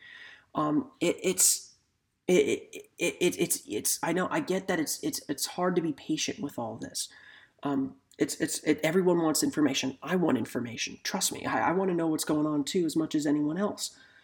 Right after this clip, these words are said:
But right now, the Magic are biding their time. They're looking for the right guy. As Jeff Weltman said, "We're not gonna do this fast. We're gonna do it right. If we can do it fast, great, but we're gonna do it right."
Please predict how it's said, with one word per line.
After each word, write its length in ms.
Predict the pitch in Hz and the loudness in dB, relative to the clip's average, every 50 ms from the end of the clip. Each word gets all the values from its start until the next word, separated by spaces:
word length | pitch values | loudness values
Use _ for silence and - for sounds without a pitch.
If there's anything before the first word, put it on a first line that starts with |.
| _ _ _ _ _ _ _ _ - | _ _ _ _ _ _ _ _ -4
But 200 | 143 160 160 156 | 0 2 2 4
right 200 | 180 196 208 - | 4 4 4 4
now, 220 | 180 180 175 175 | 4 4 2 2
the 100 | 175 165 | 4 4
Magic 460 | 156 156 147 151 156 151 160 147 - - - - _ _ _ _ _ _ - | 2 2 2 2 2 0 -2 -4 -6 -10 -20 -20 _ _ _ _ _ _ 2
are 580 | 147 160 170 170 175 170 165 - - - - - | 6 6 6 6 4 0 -2 -6 -10 -10 0 4
biding 360 | 147 143 151 147 151 147 147 | 4 6 6 6 6 4 4
their 100 | 147 139 | 2 0
time. 440 | 135 - - 127 107 - - - - _ _ _ | -4 -6 -8 -10 -10 -12 -14 -20 -20 _ _ _
They're 120 | - 160 156 | 4 4 6
looking 380 | 147 147 160 160 - 185 170 | 6 4 4 4 4 2 2
for 420 | 160 - - 165 156 156 160 - - | 0 4 6 8 8 8 6 2 0
the 140 | 139 - 143 | 2 4 4
right 360 | 147 147 151 151 151 139 - | 6 6 4 4 4 2 0
guy. 300 | - - - - - - - | -2 -4 -4 -4 -6 -8 -6
As 140 | - - - | -4 -2 0
Jeff 240 | - 156 151 - | 2 0 2 2
Weltman 260 | 196 180 185 180 165 156 | 2 2 2 2 0 0
said, 320 | - - 165 151 147 147 - - - - - - - _ - | 0 2 2 2 2 -2 -6 -14 -20 -20 -20 -20 -16 _ 0
"We're 80 | 160 156 | 2 4
not 260 | 147 151 160 180 180 | 4 4 2 2 0
gonna 180 | 208 190 175 160 | 0 0 0 0
do 220 | - 160 156 160 | 0 0 0 0
this 300 | 147 156 151 147 - - | 0 0 0 0 -2 -2
fast. 500 | - - 131 127 117 - - - - - | -2 0 0 0 0 0 -2 -4 -4 -4
We're 80 | 147 143 | -2 -2
gonna 180 | - 156 151 | 0 0 -2
do 280 | 139 135 160 151 156 - | 0 2 2 4 4 2
it 60 | - - - | 0 -2 -4
right. 380 | 208 214 - - 92 - - - | -4 -2 -2 -2 -2 -6 -12 -18
If 80 | - - | -2 0
we 80 | - - | 2 4
can 100 | - 139 | 6 10
do 140 | 202 254 | 12 12
it 80 | 277 277 | 12 12
fast, 420 | 277 - 147 143 139 - - - - | 10 6 6 6 4 0 -4 -8 -2
great, 300 | - 151 139 123 104 - _ _ _ _ - | 0 0 0 0 -2 -6 _ _ _ _ 0
but 100 | 139 135 | 0 0
we're 100 | 151 147 | 2 0
gonna 140 | 160 151 | 0 0
do 200 | 147 151 170 175 | 0 2 2 2
it 80 | 180 - | 2 2
right." 400 | - 139 147 143 127 98 - - | 0 0 0 0 0 -2 -4 -10